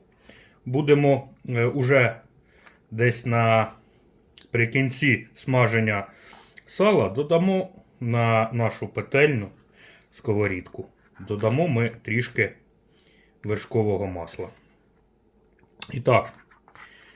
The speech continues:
давайте зараз включимо сковорідку, нехай вона гріється, і будемо смажити сало.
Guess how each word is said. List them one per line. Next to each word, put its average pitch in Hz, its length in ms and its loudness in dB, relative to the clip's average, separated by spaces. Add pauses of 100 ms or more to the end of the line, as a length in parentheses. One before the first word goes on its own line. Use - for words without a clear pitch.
(800)
давайте 120 640 2 (640)
зараз 113 520 0 (640)
включимо 120 520 0
сковорідку, 143 720 0
нехай 104 360 -2
вона 107 240 -2
гріється, 120 500 -2 (600)
і 202 140 2
будемо 117 400 0
смажити 98 460 -4
сало. 87 380 -10